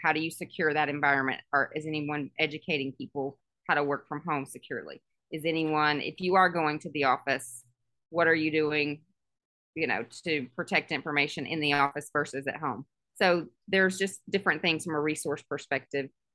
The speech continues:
Cost is going up. That is causing com-, small businesses to lose customers because they can't afford, um,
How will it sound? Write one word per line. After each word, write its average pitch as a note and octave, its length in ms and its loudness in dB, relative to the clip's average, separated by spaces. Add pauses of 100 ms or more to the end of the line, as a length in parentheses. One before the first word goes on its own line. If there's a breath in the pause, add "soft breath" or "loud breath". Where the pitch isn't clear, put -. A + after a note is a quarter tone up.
(120)
Cost G3 640 4
is F3 140 -4
going F3+ 360 4
up. E3 280 6 (460)
That D#3 260 4
is - 120 -18
causing D#3 420 -2 (240)
com-, F3 240 -2
small D#3+ 300 4
businesses F3+ 500 0
to F#3+ 100 -4
lose C#3+ 300 0
customers F3+ 460 -2
because D#3+ 240 -8
they C#3 100 -4
can't C#3 240 -6
afford, D#3 500 -4 (1080)
um, C#3+ 360 6